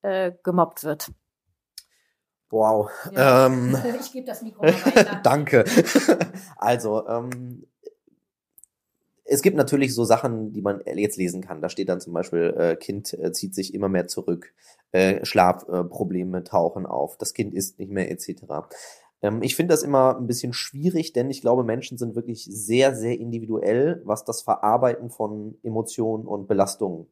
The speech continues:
Speaker 2: ähm, betrifft. Ich glaube, es kann genauso Menschen geben, die werden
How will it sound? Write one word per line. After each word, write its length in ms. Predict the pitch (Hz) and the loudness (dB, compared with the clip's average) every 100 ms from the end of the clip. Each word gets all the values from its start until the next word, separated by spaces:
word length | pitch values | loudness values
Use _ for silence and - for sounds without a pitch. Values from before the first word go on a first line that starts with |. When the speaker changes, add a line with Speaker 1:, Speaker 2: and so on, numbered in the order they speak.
| - | -10
Speaker 2:
ähm, 380 | 82 78 78 _ _ _ _ _ _ | -10 -10 -16 _ _ _ _ _ _
betrifft. 460 | - - 82 - _ - - _ _ | -6 -4 -6 -8 _ -20 -20 _ _
Ich 120 | 117 | -8
glaube, 680 | - 120 147 147 147 151 - _ - | 2 4 6 4 2 0 -6 _ -12
es 140 | 147 | -8
kann 160 | - 139 | -4 -2
genauso 360 | 131 127 160 151 | 2 4 4 2
Menschen 340 | 131 151 151 | -4 -4 -8
geben, 300 | 123 120 147 | -6 -4 -4
die 140 | 127 113 | -4 0
werden 420 | 117 127 131 131 | 2 2 -4 -14